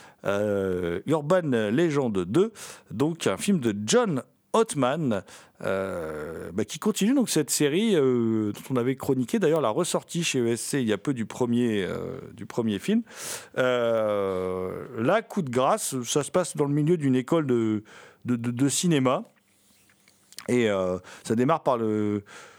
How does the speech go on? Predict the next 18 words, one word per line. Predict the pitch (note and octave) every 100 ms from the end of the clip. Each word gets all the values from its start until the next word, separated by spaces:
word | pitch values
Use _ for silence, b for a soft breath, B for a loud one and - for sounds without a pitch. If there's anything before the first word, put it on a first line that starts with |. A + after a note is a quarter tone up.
| B -
le | E2 F2+ - A2
suicide | - D3+ F#3 C3
de | A2+
Travis, | - F#3 D#3+ G3
qui | -
est |
le | A#2+
meilleur | D3 D#3+ D3
étudiant | - D3 D#3+
d'une | C3+
école | A2+ B2+ B2
de, | G#2+ G2+
de | A2
cinéma, | - A#2 A2+ E3
d'une | B2+
université | A#2+ A#2+ - A#2+
de |
cinéma, | - G#2+ A2+ C#3